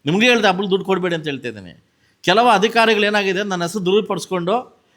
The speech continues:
ಇವತ್ತು ಎಲ್ಲ ಪಿ ಡಿ ಒಗಳ ಹತ್ರ ಖಾತೆ ಮಾಡೋದ್ರಲ್ಲಿ ಅವರು ಪಾಲು ಕೇಳ್ತಾವ್ರೆ ಅಂತ ಬಂದಿದೆ. ನೀವು ಎಷ್ಟು ತೊಗೊತಾ ಇದ್ರಿ, ಯಾರಿಗೆ ಎಷ್ಟು ಕೊಡ್ತಾ ಇದ್ರಿ, ನರೇಗಾದಲ್ಲಿ ಏನು ಮಾಡ್ತಾ ಇದ್ರಿ, ಪಿ ಡಿಗೆ ಎಷ್ಟು ಕೊಡ್ತಾ ಪರ್ಸೆಂಟೇಜ್ ಗೊತ್ತಿಲ್ಲ. ಯಾರೋ ಒಬ್ಬ ದೊಡ್ಡ ಅಧಿಕಾರಿ ಕೂತ್ಕೊಂಡು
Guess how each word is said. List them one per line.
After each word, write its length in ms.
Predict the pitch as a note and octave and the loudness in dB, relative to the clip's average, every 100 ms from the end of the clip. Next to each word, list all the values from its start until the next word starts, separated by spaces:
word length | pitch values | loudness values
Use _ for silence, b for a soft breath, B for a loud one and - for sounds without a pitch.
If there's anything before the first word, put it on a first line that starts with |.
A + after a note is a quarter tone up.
| - | -4
ಇವತ್ತು 160 | D#3+ | -2
ಎಲ್ಲ 200 | D3+ G3 | 0 0
ಪಿ 180 | G#3+ G#3 | 2 2
ಡಿ 60 | G3+ | 2
ಒಗಳ 160 | F#3+ | 2
ಹತ್ರ 180 | F3 G3 | -2 -4
ಖಾತೆ 280 | - F#3 G#3 | -4 -2 -2
ಮಾಡೋದ್ರಲ್ಲಿ 420 | G3 F#3 F3 F3 | -2 -2 -2 0
ಅವರು 200 | F3+ G3+ | 0 0
ಪಾಲು 240 | F#3+ F3 E3 | 0 -2 -2
ಕೇಳ್ತಾವ್ರೆ 360 | E3+ D#3 D3 | -6 -4 -6
ಅಂತ 100 | D#3 | -6
ಬಂದಿದೆ. 360 | E3+ D3+ C3 G2+ _ _ _ _ _ _ _ _ _ _ _ _ D3 | -6 -8 -10 -12 _ _ _ _ _ _ _ _ _ _ _ _ 0
ನೀವು 120 | F3 | 2
ಎಷ್ಟು 180 | F3+ G#3+ | 2 2
ತೊಗೊತಾ 320 | A3+ A3+ A#3 | 2 2 0
ಇದ್ರಿ, 300 | G#3+ A3 A#3 | 2 2 4
ಯಾರಿಗೆ 260 | F3+ G3+ | 2 2
ಎಷ್ಟು 160 | G3+ - | -2 0
ಕೊಡ್ತಾ 240 | A3 G#3 | -4 -2
ಇದ್ರಿ, 220 | G#3 G3 G#3+ | -4 -2 0
ನರೇಗಾದಲ್ಲಿ 540 | F3 G#3 A3 A3 G3+ | 0 2 0 -2 -2
ಏನು 100 | G#3 | -2
ಮಾಡ್ತಾ 240 | G3+ F3 F#3 | -4 -6 -6
ಇದ್ರಿ, 200 | F#3+ G#3 | -4 -4
ಪಿ 140 | G#3 | -2
ಡಿಗೆ 200 | A3 G3+ | -4 -2
ಎಷ್ಟು 140 | F#3+ | -4
ಕೊಡ್ತಾ 200 | F#3+ F3+ | -6 -10
ಪರ್ಸೆಂಟೇಜ್ 460 | G3+ E3+ F#3 G3 G#3+ | -8 -10 -10 -8 -6
ಗೊತ್ತಿಲ್ಲ. 320 | D#3+ F3 F3+ C3+ - _ _ _ _ _ _ _ _ _ _ _ _ _ _ _ C#3+ | -4 -2 0 0 -4 _ _ _ _ _ _ _ _ _ _ _ _ _ _ _ 2
ಯಾರೋ 220 | G3 A#3+ | 4 4
ಒಬ್ಬ 140 | A3 | 4
ದೊಡ್ಡ 220 | F#3+ G#3 | 2 2
ಅಧಿಕಾರಿ 340 | A3 G#3 A3+ G#3+ | 2 2 0 2
ಕೂತ್ಕೊಂಡು 500 | G#3 G#3 G#3+ G3+ | 0 -2 -2 0